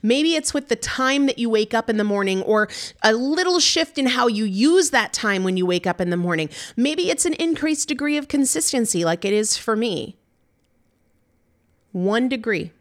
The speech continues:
one degree different can make all the difference in the power that you have to create change in your life.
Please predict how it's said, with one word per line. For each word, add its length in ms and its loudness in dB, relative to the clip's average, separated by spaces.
one 360 2
degree 300 0
different 360 -2
can 280 0
make 240 -4
all 280 0
the 100 -2
difference 680 -6
in 160 -2
the 60 -4
power 520 -2
that 180 -6
you 140 -6
have 400 -4
to 140 -12
create 360 -10
change 380 -4
in 80 -6
your 140 -4
life. 400 -10